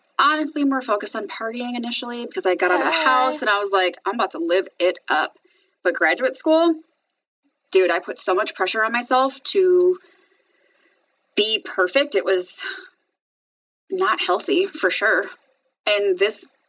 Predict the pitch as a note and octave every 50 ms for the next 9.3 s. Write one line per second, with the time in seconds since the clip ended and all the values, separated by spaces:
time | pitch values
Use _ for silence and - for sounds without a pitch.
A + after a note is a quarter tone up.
0 | _ _ _ - G3+ G#3+ G#3+ G3 G#3 G#3 G3 F#3+ F#3+ - G3 F#3+ G3 G3 G3+ F3
1 | - F3+ F#3 F#3 F#3 - A#3 C#4 C#4 B3+ - F#3 F3 E3 F3+ F3+ F3+ F3 F3 -
2 | F3 - - F3+ F3 F3 F3+ F#3 F3+ - - - - - - F#3 F#3 F3+ D#3+ D#3+
3 | F#3 G3+ - _ _ _ _ - F3+ E3+ F#3 F3+ F3+ F3 - D3 F3 A#3+ A3+ E3
4 | D#3 - - - - - F3 F3 F3 F3 E3+ - - F3+ F3 E3+ - - F3+ G3+
5 | G#3+ F#3 D#3+ D#3 D#3 D3 D#3 E3+ E3+ F#3+ F3+ - G#3+ A#3+ - F#3+ E3 C3+ - -
6 | D#3+ D#3 E3 E3+ F3 F#3 G3 - G3+ F#3+ F#3 G3 G3 G3 G3+ F3+ - - G3 F#3+
7 | F#3 F3+ - - D#3+ C#3+ D#3 D#3 D3 C#3 A#2 A2+ - - F#2+ - - - D#3 D#3+
8 | - D3 C3+ D3 D3 D3 - - - D3+ D#3 D#3+ E3+ E3+ F3+ F3+ F3+ F#3 - -
9 | - - G2 - -